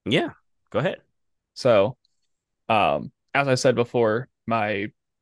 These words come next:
Speaker 2: the owner of the, of where, where I work for loves to do stuff for us. Like, every single holiday, we either have, like, a lunch or we play a game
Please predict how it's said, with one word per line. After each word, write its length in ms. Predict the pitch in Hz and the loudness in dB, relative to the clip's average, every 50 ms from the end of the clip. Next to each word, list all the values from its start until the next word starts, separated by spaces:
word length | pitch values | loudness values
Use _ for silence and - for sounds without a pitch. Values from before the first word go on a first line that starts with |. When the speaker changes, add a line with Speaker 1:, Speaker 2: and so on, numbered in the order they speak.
| _ _ _ _ _ _ _ _ _ _ _ _ - - | _ _ _ _ _ _ _ _ _ _ _ _ -12 -6
Speaker 2:
the 260 | 127 117 101 92 - | -4 -2 -2 -2 -2
owner 300 | - 123 117 110 107 107 | -2 -2 -2 -4 -4 -6
of 140 | 104 - - | -6 -8 -6
the, 80 | - 104 | -4 -2
of 400 | 98 92 - 98 104 101 139 131 | -2 0 0 -2 -4 -6 -6 -6
where, 140 | 113 - - - - - | -8 -8 -8 -12 -4 0
where 120 | 110 92 | 0 0
I 40 | 85 | 2
work 220 | 104 107 104 - | 2 0 -2 -2
for 320 | - - 101 92 95 - - _ _ _ _ _ _ _ _ _ _ _ _ _ _ | -4 -2 -2 -2 -2 -4 -6 _ _ _ _ _ _ _ _ _ _ _ _ _ _
loves 380 | - 120 127 127 135 131 123 - | -2 0 2 2 2 0 -2 -4
to 100 | - 110 | -6 -4
do 180 | 92 104 92 87 | -4 -4 -4 -4
stuff 300 | - - 65 67 - _ | -4 -6 -6 -8 -6 _
for 220 | - 58 53 52 | -4 -2 -2 -2
us. 300 | - 139 - - - - - | -2 -4 -6 -8 -10 -6 -4
Like, 300 | 110 95 - - - - _ _ _ _ _ _ _ _ _ _ _ _ _ _ _ _ _ _ _ _ _ _ _ _ _ _ - | -4 -2 -2 -4 -10 -20 _ _ _ _ _ _ _ _ _ _ _ _ _ _ _ _ _ _ _ _ _ _ _ _ _ _ 0
every 320 | 131 143 147 147 143 139 | 2 2 4 4 4 4
single 300 | - - 135 127 127 120 | 4 2 0 2 2 2
holiday, 640 | 117 120 117 117 117 113 113 110 107 107 113 127 - _ _ _ _ _ _ _ _ _ _ _ _ | 2 4 4 4 4 4 4 4 4 2 0 -2 -4 _ _ _ _ _ _ _ _ _ _ _ _
we 120 | 123 113 | -4 -2
either 400 | 113 110 101 117 113 117 110 110 | -2 -2 -2 -2 -2 -2 -2 -2
have, 280 | 113 110 107 107 - - | 0 0 0 0 0 0
like, 380 | 101 101 87 87 - - - _ _ - | -2 -2 -2 -4 -6 -12 -20 _ _ -8
a 60 | 110 | -4
lunch 580 | 107 113 117 117 117 113 - - - - - - _ _ _ _ _ _ _ _ _ - | 0 0 0 2 0 -2 -6 -8 -10 -12 -14 -18 _ _ _ _ _ _ _ _ _ -4
or 580 | 117 110 104 107 104 95 98 101 95 92 104 - | -2 0 0 2 2 2 2 0 0 -2 -4 -4
we 100 | 113 104 | -6 -4
play 200 | - 113 110 101 | -2 -2 -2 -2
a 60 | 104 | -2
game 580 | - 113 110 107 104 104 104 101 92 - - | -2 -2 -2 0 0 -2 -2 -6 -8 -10 -14